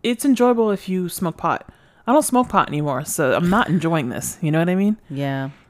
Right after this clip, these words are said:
Speaker 1: It would be totally enjoyable for someone who's on a substance. You know what I mean?
Speaker 2: Or on an acid trip.
Speaker 1: Exactly.
Speaker 2: Actually,
Speaker 1: Well, no,
Speaker 2: that would
Speaker 1: not,
Speaker 2: be
Speaker 1: not
Speaker 2: worse.
Speaker 1: acid.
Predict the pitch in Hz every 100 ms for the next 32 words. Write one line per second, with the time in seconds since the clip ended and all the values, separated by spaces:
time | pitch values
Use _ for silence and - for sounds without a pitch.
0 | - 208 208 208 254 254 240 208 190 185
1 | 180 165 - 170 160 165 135 147 143 -
2 | 139 - 120 - - 180 160 170 170 180
3 | 185 - - 156 151 143 127 131 135 131
4 | - 139 131 - 269 302 330 320 185 143
5 | 208 294 285 190 226 180 165 151 156 156
6 | 190 220 147 143 151